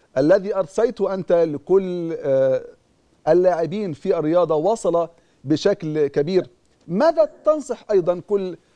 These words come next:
اللاعبين اللي تقريبًا الآن بدأت تكون موجة في بعض اللاعبين الرياضيين، آه، إن هم يقول لك: "والله دي منافسة رياضية و-، وتعدي"، يعني ماذا تنصح أصدقائك من الأبطال الرياضيين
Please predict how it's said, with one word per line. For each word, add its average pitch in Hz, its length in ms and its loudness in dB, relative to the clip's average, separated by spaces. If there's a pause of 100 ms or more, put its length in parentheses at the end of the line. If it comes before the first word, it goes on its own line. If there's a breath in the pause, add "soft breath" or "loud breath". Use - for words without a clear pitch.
(120)
اللاعبين 170 640 0 (360)
اللي 185 460 0
تقريبًا 220 520 0
الآن 208 520 0
بدأت 202 300 -2
تكون 202 280 -6
موجة 202 260 0
في 170 160 -4
بعض 190 400 -4
اللاعبين 160 480 -2
الرياضيين، 165 500 -2 (560)
آه، 151 460 2
إن 185 100 -2
هم 208 220 0
يقول 196 200 2
لك: 196 160 0
"والله 185 220 2
دي 185 140 -4
منافسة 196 560 0
رياضية 180 600 2
و-، 233 240 0
وتعدي"، 240 500 0
يعني 190 320 -2 (440)
ماذا 254 340 2
تنصح 220 500 -4
أصدقائك 180 640 -2
من 180 160 -8
الأبطال 175 360 -4
الرياضيين 165 480 -4